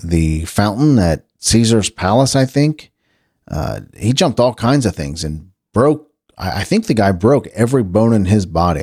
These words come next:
That's, that's the lore, that he broke every bone in his body. But wow, he attracted attention. He sure did. He attracted a lot of attention. Evel Knievel, Robert Evel Knievel, died in two thousand seven.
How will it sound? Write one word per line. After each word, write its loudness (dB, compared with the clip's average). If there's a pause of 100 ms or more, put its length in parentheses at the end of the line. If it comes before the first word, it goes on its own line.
That's, -4
that's -2
the 0
lore, 0
that -10
he 4
broke 0
every 2
bone 0
in -2
his -4
body. -2 (640)
But -4
wow, -2 (260)
he 2
attracted 0
attention. -2
He 2
sure 2
did. -2 (360)
He 2
attracted -2
a -4
lot 0
of -4
attention. -8
Evel 2
Knievel, 0
Robert 0
Evel 2
Knievel, 0
died 2
in -4
two -2
thousand 0
seven. -6